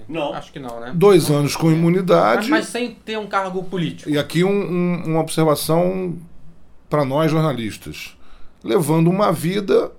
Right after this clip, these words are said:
Speaker 3: em Nova York que deveria ter sido mais investigada pela imprensa brasileira.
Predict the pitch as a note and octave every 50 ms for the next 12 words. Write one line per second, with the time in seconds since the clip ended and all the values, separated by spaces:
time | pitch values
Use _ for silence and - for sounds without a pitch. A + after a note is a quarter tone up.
0 | - - - - - D#3+ E3 E3 E3 E3 D#3+ F#3 F3 E3+ D#3 E3 F#3 G3+ G3+ -
1 | - A3+ A3+ G#3 - - - - - - - - - _ - - - - - -
2 | - - - - - - F3 A3 A3 A3 A3 G#3 G#3 G#3 G#3 D#4+ C4 - - -
3 | - - G3+ G3 G#3 G#3+ A3 G#3+ A#3+ A3 F3 A3 A3 - - - - D#3+ E3 F3
4 | F3+ F#3+ F#3 G3 - G3 F#3 G3 G3 F3+ - F3+ F3+ F#3 F3+ - F#3+ E3 - G3+
5 | F#3 G3 B3 F#3 D#3+ D#3+ E3+ D3+ A2+ F#2 C#2+